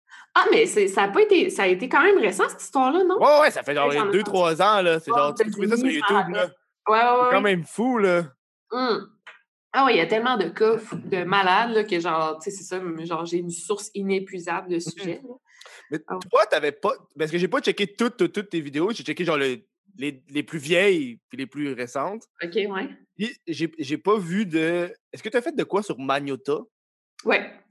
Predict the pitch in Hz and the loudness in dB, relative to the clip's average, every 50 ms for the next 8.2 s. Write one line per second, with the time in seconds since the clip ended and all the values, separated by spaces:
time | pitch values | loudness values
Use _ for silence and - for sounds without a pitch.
0 | _ _ _ _ _ - 135 - 147 117 - _ _ _ _ _ _ _ - - | _ _ _ _ _ -14 -8 -6 -6 -8 -8 _ _ _ _ _ _ _ -12 -6
1 | 151 202 208 175 185 185 196 - - - - 196 196 196 185 185 180 165 160 156 | -2 2 2 4 4 4 2 0 -2 -4 -6 -4 -2 -4 -4 -4 -6 -6 -6 -6
2 | 147 - - - _ - 160 - 277 330 285 233 - - 196 165 160 156 160 185 | -6 -8 -14 -14 _ -8 -4 0 2 2 2 0 0 0 -2 0 0 0 0 2
3 | 208 208 170 147 147 156 160 165 170 175 170 160 - - _ _ _ _ _ - | 4 4 4 4 4 4 4 2 2 -2 -6 -12 -20 -20 _ _ _ _ _ -6
4 | - 143 135 - 170 165 165 160 151 147 143 143 143 135 151 - - 147 143 175 | -6 -4 -2 -2 -2 -2 0 0 0 0 0 0 -2 -2 -4 -4 -4 -4 -2 -2
5 | 170 160 160 147 135 117 - - 196 - - - _ _ _ _ _ _ _ _ | -4 -4 -6 -8 -8 -8 -8 -10 -10 -12 -14 -20 _ _ _ _ _ _ _ _
6 | _ _ _ _ - 190 196 208 277 226 - - - - 180 180 180 175 175 175 | _ _ _ _ -2 2 2 2 2 0 -4 -6 -2 0 2 4 4 4 4 4
7 | 175 170 170 170 165 165 165 165 165 165 - - - - - _ - 170 190 214 | 4 4 4 4 4 4 4 4 4 2 0 -2 -8 -18 -20 _ -6 -4 -2 0
8 | - 269 311 | 0 0 -2